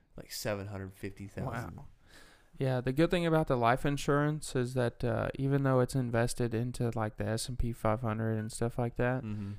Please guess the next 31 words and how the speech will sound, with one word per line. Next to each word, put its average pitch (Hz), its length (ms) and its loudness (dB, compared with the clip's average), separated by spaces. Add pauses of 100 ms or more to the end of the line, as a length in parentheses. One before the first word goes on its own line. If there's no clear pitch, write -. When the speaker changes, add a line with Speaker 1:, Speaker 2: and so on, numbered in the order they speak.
(120)
Speaker 2:
it's 117 140 -2
protected. 123 800 2 (520)
So - 160 -4
you 113 200 2
have, 123 180 0
like, 113 220 -2
a 107 60 -2
maximum 110 600 -2
contribution, 131 1000 -2 (440)
but 117 140 4
you 113 140 0
also 120 180 -2
have 120 100 0
a 107 80 -2
minimum 107 520 -2
contribution 98 760 -6
to 113 100 -10
where, 101 120 -4
like, 95 200 -6
it 110 80 -4
won't 113 300 -2
ever 117 240 -4
go 104 180 -2
less 104 280 -6
than 98 220 -10
zero. 104 600 -4 (160)
Speaker 1:
Right. 98 280 -2 (140)
Speaker 2:
You'll 127 180 2
never 131 340 4
lose 123 440 4
money. 127 440 -2